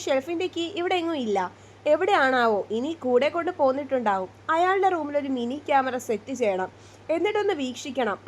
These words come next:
ആ കീ എവിടെയാണെന്ന്." "അത് കൊള്ളാം മോളെ, ക്യാമറ മിനി വെർഷൻ തന്നെ ഞാൻ സെറ്റ് ചെയ്ത് തരാം." "എവിടെ കൊണ്ട് തരണം?" ഡാഡ് ചോദിച്ചു. "അത് ഞാൻ ഫ്ലാറ്റിലേക്ക് വരാം ഡാഡ്." "ഓക്കെ മോളെ, ഫ്രീ ആവുമ്പോ വാ, ലൊക്കേഷൻ അയച്ചിട്ടുണ്ട്." "ഓക്കെ." ദർശ് ഇറങ്ങുന്ന കണ്ട് അവൾ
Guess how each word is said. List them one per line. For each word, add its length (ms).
ആ 20
കീ 120
എവിടെയാണെന്ന്." 600
"അത് 120
കൊള്ളാം 340
മോളെ, 220
ക്യാമറ 320
മിനി 260
വെർഷൻ 340
തന്നെ 220
ഞാൻ 180
സെറ്റ് 320
ചെയ്ത് 280
തരാം." 260
"എവിടെ 260
കൊണ്ട് 260
തരണം?" 300
ഡാഡ് 360
ചോദിച്ചു. 400
"അത് 200
ഞാൻ 200
ഫ്ലാറ്റിലേക്ക് 600
വരാം 340
ഡാഡ്." 220
"ഓക്കെ 300
മോളെ, 220
ഫ്രീ 140
ആവുമ്പോ 320
വാ, 80
ലൊക്കേഷൻ 500
അയച്ചിട്ടുണ്ട്." 520
"ഓക്കെ." 280
ദർശ് 280
ഇറങ്ങുന്ന 420
കണ്ട് 220
അവൾ 120